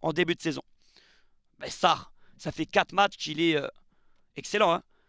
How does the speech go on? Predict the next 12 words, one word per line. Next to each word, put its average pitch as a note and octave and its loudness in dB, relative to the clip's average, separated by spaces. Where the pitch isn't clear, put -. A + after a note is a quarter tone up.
Buteur F#3+ 0
contre F#3+ -4
le F#3 4
Shakhtar, F3+ 4
gros E3+ -4
centré, G3 0
très A3+ 2
bon A#3 4
en A3 4
piston G#3+ -6
contre F3+ -12
Montpellier, E3+ 0